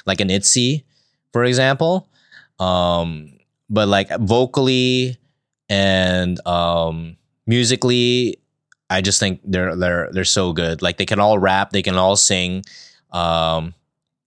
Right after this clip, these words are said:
and, you know, their dancing isn't the best, but they're still good dancers.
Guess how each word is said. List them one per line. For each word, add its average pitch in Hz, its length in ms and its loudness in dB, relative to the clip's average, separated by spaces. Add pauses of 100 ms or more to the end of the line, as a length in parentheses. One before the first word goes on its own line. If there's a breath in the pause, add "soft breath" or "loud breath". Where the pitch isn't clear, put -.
(120)
and, 104 360 -4
you 110 60 2
know, 98 100 4
their 98 100 2
dancing 113 320 2
isn't 101 160 0
the 98 60 2
best, 120 260 0
but 90 80 -6
they're 98 100 0
still 107 220 0
good 92 160 -2
dancers. 90 680 -2